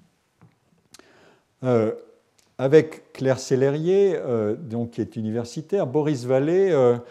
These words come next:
euh, co-auteur de l'article, a une caractéristique intéressante. C'est un ancien salarié d'une banque d'investissement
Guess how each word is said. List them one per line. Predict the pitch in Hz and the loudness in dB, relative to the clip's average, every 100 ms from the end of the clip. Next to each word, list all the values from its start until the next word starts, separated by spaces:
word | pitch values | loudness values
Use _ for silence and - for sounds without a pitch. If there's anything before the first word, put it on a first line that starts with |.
| - - _ _ 147 | -20 -20 _ _ -6
euh, | 110 107 - - | -2 -2 -6 -12
co-auteur | - 123 120 143 131 | -2 0 0 0 0
de | 107 | 2
l'article, | 117 120 - 196 190 135 117 120 - _ _ _ _ _ _ _ _ _ _ _ _ _ _ - | 0 -4 -8 -10 -6 0 0 -2 -10 _ _ _ _ _ _ _ _ _ _ _ _ _ _ -10
a | 139 | -6
une | 147 | -6
caractéristique | 151 147 139 156 139 135 - 165 139 | -2 -4 -2 -4 -4 -6 -12 -12 -10
intéressante. | 123 139 143 196 180 | -8 -8 -8 -10 -10
C'est | - 139 | -8 -6
un | 135 | -4
ancien | 160 - 170 | -6 -6 -8
salarié | - - 147 131 131 170 | -6 -2 0 0 -2 -8
d'une | 127 120 | -8 -10
banque | 110 156 131 | -8 -8 -6
d'investissement | 120 117 117 - 117 - 110 107 175 | -6 -6 -8 -12 -14 -12 -10 -8 -10